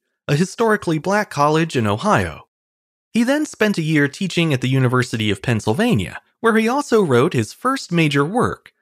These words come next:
eighteen ninety-nine's The Philadelphia Negro. That investigative study focused on the city's Seventh Ward neighborhood and was the first sociological case study of a Black community.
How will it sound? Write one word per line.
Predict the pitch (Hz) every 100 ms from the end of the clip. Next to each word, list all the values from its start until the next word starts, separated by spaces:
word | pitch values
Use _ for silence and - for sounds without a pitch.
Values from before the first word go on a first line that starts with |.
| _ _
eighteen | 254 254 - 226 208
ninety-nine's | 160 143 127 147 175 170 175 -
The | 120 113
Philadelphia | - 254 233 175 165 156 135 123
Negro. | 190 240 123 90 64 - _ _ _ _ _ _
That | 151 240 277
investigative | 196 160 262 - 226 190 147 107
study | - - 214 156 82 -
focused | - 262 294 294 -
on | 220 185
the |
city's | 143 220 180 156 -
Seventh | - 226 214 180
Ward | 202 226 156 101
neighborhood | 104 98 90 92 85 - _ _ _ -
and | 143
was | 151 -
the |
first | 123 - 277 262 -
sociological | 220 202 190 170 170 160 131 113 104
case | - 233 -
study | - 87 101 170
of | 190
a |
Black | 180 139 196
community. | - 131 214 98 - -